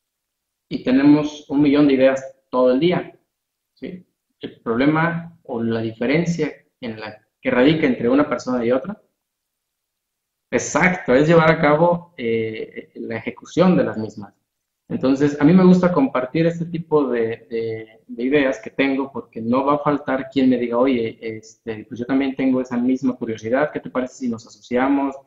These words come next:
trabajamos de esta forma?". Entonces, ya les digo,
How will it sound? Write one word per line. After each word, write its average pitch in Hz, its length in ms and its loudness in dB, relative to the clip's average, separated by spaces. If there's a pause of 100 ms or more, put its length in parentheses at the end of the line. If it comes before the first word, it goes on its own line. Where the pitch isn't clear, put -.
(340)
trabajamos 120 520 2
de 127 60 -4
esta 113 180 -8
forma?". 151 600 0 (260)
Entonces, 117 720 -6 (300)
ya - 100 -6
les 113 120 0
digo, 120 560 2